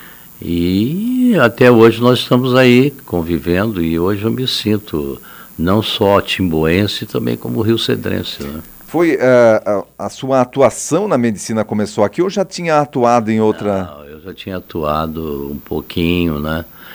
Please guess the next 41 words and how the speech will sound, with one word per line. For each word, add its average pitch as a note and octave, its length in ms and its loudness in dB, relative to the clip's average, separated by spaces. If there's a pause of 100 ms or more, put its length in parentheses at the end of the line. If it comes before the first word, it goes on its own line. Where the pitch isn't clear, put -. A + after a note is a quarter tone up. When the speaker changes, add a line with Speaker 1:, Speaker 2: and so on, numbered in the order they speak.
(220)
Speaker 1:
É, A3 100 -2
eu - 120 2
te-, - 120 -2
eu F2+ 120 6
era F#2 120 6
bem F#2+ 220 2
novo E2+ 400 2
ainda. E2 500 -2
Speaker 2:
Certo, D2+ 640 -10
certo. - 400 -12
Speaker 1:
Mas, E2 580 0
eh, F#2+ 60 0
ah, D2+ 840 -6
claro, D2+ 340 0 (120)
todo G#2+ 320 4
médico, F2 640 0
quando E2+ 300 -2
inicia, E2+ 600 -2
um F#2 60 -4
pouco E2+ 260 -6
inexperiente, E2+ 960 -2
um - 40 -18
pouco D#2+ 260 -8
inseguro, F2 800 -2 (680)
não D#2+ 280 -2
com - 160 -4
a G#2+ 60 2
segurança G2 640 2
que - 100 -6
eu - 60 -4
tenho B2+ 300 -2
hoje, E2+ 380 0
Speaker 2:
Não, E2 80 -6
Speaker 1:
né? E2+ 60 -2
Eu - 20 0
Speaker 2:
logicamente, F2 280 -2
Speaker 1:
gostaria F#2 420 2
Speaker 2:
né? G2+ 40 4
Speaker 1:
de F2+ 160 0
hoje G#2 480 2 (680)
ter, D#2+ 360 2